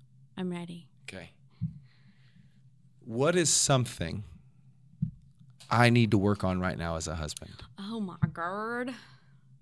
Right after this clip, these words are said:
Speaker 1: Mm.
Speaker 2: Or I'm working on.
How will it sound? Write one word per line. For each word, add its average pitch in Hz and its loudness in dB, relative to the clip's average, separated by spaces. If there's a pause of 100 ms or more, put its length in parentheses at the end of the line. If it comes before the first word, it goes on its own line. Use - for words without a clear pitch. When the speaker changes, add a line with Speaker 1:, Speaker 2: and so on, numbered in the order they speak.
(1600)
Speaker 1:
Mm. 254 -6 (1300)
Speaker 2:
Or 139 10 (560)
I'm 120 2
working 113 -4
on. 73 -12